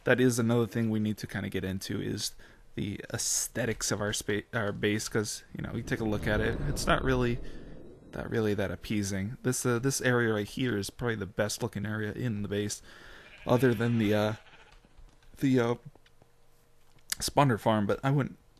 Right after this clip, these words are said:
necessarily g-, say that's part of our base. We'll see, we'll see. I gotta think about it on the off, off time. But, uh, I think with that, we will call it an episode for today. Um,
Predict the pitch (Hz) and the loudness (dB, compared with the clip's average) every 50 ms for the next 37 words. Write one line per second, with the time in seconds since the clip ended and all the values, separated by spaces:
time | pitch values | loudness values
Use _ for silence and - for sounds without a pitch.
0 | - - - - _ - - 135 127 127 127 120 - 120 - - 123 110 107 101 | -20 -20 -20 -20 _ -4 0 2 4 4 4 2 2 0 0 4 4 4 4 4
1 | 104 101 - - - _ - - - - - - 113 104 95 95 101 - - - | 0 -2 -4 -8 -16 _ -16 -12 -10 -6 -2 0 0 0 0 -2 -4 -6 -8 -6
2 | - 101 98 92 92 87 92 - 98 - - 80 80 87 98 - - - - - | -6 -4 -4 -4 -6 -8 -8 -8 -8 -8 -10 -8 -6 -6 -4 -4 -4 -4 -6 -10
3 | - - - _ _ _ - _ _ _ - - - - - - - - - - | -20 -20 -20 _ _ _ -20 _ _ _ -20 -20 -20 -20 -20 -20 -20 -20 -20 -20
4 | _ - - - _ - - - 226 - - 107 85 - - - - - 123 - | _ -20 -20 -20 _ -8 -4 -4 -2 -2 -2 -4 -4 -4 -6 -10 -6 -6 -4 -4
5 | - - 98 87 - - - _ _ _ _ _ _ - - 107 113 101 98 - | -4 -4 -6 -6 -8 -12 -20 _ _ _ _ _ _ -10 -6 -2 -2 -2 -2 -2
6 | 107 87 92 90 95 92 95 95 - - - - - 123 110 110 107 98 98 - | -4 -4 -4 -4 -4 -2 -4 -4 -6 -10 -14 -8 -4 -4 -2 0 0 -2 -4 -6
7 | - _ - - _ _ - - 107 101 - - - - - 117 107 - - - | -10 _ -20 -20 _ _ -4 -2 -2 -2 -2 -8 -14 -8 -8 -8 -8 -8 -10 -12
8 | - - 101 98 98 101 113 - - - - - - - - _ - _ _ - | -8 -6 -4 -4 -4 -4 -6 -8 -12 -20 -20 -20 -20 -20 -20 _ -20 _ _ -4
9 | - 113 110 101 104 - - 135 - - - 233 - - 117 - - 120 120 110 | -2 0 0 0 0 -2 -2 -4 -4 -2 -2 0 2 2 0 0 0 -2 -2 -2
10 | - - 120 117 - - - 104 107 107 104 107 110 - - - - - 107 - | -2 -2 -4 -4 -4 -2 0 2 2 2 2 -2 -4 -4 -6 -6 -4 -2 -2 -2
11 | - 101 98 - - - - 90 95 - - - - 82 80 - _ - - 120 | -2 -2 -4 -6 -8 -10 -8 -8 -8 -8 -8 -8 -8 -8 -10 -10 _ 0 2 2
12 | 143 165 170 160 - - - - - - - - - - - - - - - - | 4 4 2 0 -2 -8 -20 -20 -20 -20 -20 -20 -20 -20 -20 -12 -8 -6 -6 -4
13 | - 98 92 90 95 - | -4 -4 -2 -4 -4 -6